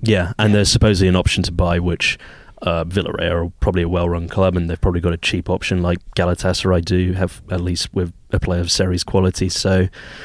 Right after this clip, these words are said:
Speaker 1: I don't think we'll see those two back next season, which is a shame, 'cause I, I was a huge fan of Zambo. Like, his statistical profile was basically plastered all over the internet from his Marseille days. It, it's outstanding. Um, it just hasn't worked out,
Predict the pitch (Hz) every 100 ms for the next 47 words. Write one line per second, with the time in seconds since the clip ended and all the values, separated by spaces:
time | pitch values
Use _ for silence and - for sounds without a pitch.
0 | - - 104 101 95 127 90 - 85 85
1 | - - - 82 85 85 95 90 - 90
2 | 87 107 123 120 147 120 90 95 92 95
3 | 98 92 90 101 90 101 95 87 87 90
4 | 90 92 87 82 85 87 - - 107 104
5 | 92 - 85 95 92 - 92 92 92 90
6 | - - - - 90 - - - - -
7 | - - 85 - 90 87 87 85 87 90
8 | 95 87 92 87 87 87 90 - 90 85
9 | 90 90 92 - - 90 - - _ -
10 | - - 85 - - 92 85 87 87 90
11 | - - - - 101 104 104 107 123 117
12 | 110 92 87 87 85 - 87 87